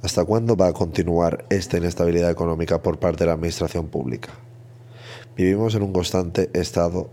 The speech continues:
de alarma económico, como para no haber podido solventar los cuantiosos problemas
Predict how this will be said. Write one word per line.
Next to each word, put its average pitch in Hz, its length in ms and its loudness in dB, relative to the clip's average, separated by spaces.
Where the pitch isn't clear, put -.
de 90 100 -2
alarma 82 460 0
económico, 82 800 -4
como 95 200 0
para 87 220 2
no 104 320 -2
haber 90 340 0
podido 85 400 -2
solventar 85 600 0
los 98 120 0
cuantiosos 82 420 -2
problemas 92 460 -2